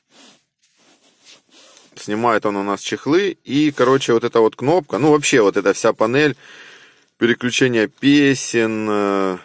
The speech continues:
менюшка, пауза, там, э, громкость, добавление, выключение. Короче,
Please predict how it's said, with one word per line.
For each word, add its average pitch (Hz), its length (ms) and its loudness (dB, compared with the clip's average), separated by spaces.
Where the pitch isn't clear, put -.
менюшка, 101 1600 0
пауза, 101 680 2
там, 85 440 -6
э, 82 240 -6
громкость, 110 600 0
добавление, 95 640 0
выключение. 87 640 -8
Короче, 101 580 0